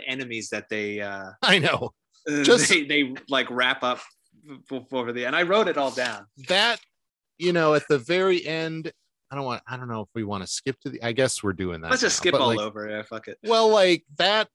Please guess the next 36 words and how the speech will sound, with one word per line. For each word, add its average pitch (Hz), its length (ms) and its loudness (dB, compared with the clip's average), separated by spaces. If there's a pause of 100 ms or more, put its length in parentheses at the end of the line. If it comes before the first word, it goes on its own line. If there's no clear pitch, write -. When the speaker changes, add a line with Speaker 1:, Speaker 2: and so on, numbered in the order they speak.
(160)
Speaker 2:
escalating 151 800 0
gag 101 640 -4
when 123 280 -6
they 123 260 2
get 147 340 0
to 135 280 -2
Daley 117 400 -2
Plaza 90 720 -6 (120)
and 95 540 -6 (920)
Speaker 1:
It's, - 340 -2
it, 190 160 0
and 180 120 8
Speaker 2:
there's 185 160 6
Speaker 1:
it's - 0 -
pulled 285 340 6
Speaker 2:
just 247 140 6
Speaker 1:
off. 269 200 0
It's 196 260 -2
not 233 300 2
like 247 340 -2
they 165 200 0
didn't 311 180 -2
hold 180 360 -2
back. 160 280 -4 (320)
The, 165 160 -4
Speaker 2:
I 165 120 0
Speaker 1:
the 180 80 2
amount - 260 2
Speaker 2:
<laughs> - 20 4
Speaker 1:
of - 160 -2
extras 123 600 -4
is 117 180 -10
insane, 143 640 -6
and 123 180 -8
the 127 80 -6
cars, 123 760 -4